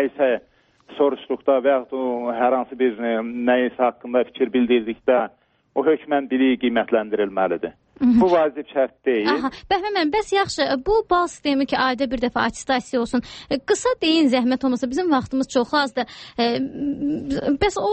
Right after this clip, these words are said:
Speaker 2: hansı ölkənin təcrübəsindən götürmüsünüz? Harda sözü
Speaker 1: Burada
Speaker 2: doğrudur?
Speaker 1: əksəriyyət ölkələrdə bu, e, m-, e, bu problem, yəni var. Yəni onlar bu sistemdən istifadə eləyirlər. Elə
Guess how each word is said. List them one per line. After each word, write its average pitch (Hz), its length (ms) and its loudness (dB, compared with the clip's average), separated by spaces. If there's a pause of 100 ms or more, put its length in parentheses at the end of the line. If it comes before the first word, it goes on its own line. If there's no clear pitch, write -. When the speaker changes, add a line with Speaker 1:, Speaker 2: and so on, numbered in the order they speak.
(140)
Speaker 2:
hansı 392 300 0
ölkənin 247 380 -2
təcrübəsindən 220 640 0
götürmüsünüz? 226 560 0
Harda 330 240 2
sözü 339 240 2
Speaker 1:
Burada 330 180 4
Speaker 2:
doğrudur? 202 360 2
Speaker 1:
əksəriyyət 208 480 2
ölkələrdə 165 500 2 (300)
bu, 160 100 -2
e, 139 480 -4 (120)
m-, 139 200 -4
e, 131 240 -6 (280)
bu 160 200 4
problem, 127 560 0
yəni 127 260 2 (200)
var. 143 260 2 (520)
Yəni 160 200 0
onlar 170 300 0
bu 170 180 2 (320)
sistemdən 139 540 0
istifadə 127 420 0
eləyirlər. 123 400 2
Elə 170 200 4